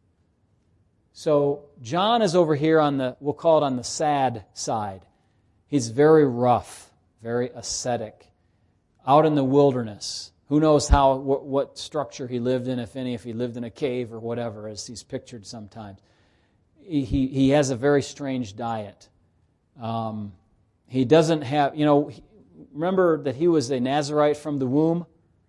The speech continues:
never cut his hair, never drank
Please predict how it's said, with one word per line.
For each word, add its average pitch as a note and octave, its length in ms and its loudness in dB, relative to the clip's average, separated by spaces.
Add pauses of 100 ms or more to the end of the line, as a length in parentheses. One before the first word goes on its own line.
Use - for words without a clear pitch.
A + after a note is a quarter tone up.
(580)
never D#3 320 2
cut D#3 220 2
his B2+ 180 -2
hair, D3 460 4 (120)
never E3 340 2
drank C#3+ 480 -4